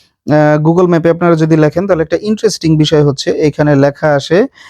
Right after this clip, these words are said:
আহ, মেট্রো রেল গরুর হাট। আর formally মানে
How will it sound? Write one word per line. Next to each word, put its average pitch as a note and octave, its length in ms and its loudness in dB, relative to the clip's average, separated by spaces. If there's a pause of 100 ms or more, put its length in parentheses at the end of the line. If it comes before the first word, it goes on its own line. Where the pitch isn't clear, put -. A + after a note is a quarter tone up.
(160)
আহ, C3+ 240 2
মেট্রো G#3 400 0
রেল F#3+ 300 0
গরুর D#3 340 0
হাট। A#2+ 340 -4 (120)
আর C3 420 -2 (460)
formally F3+ 640 0
মানে C#3+ 200 0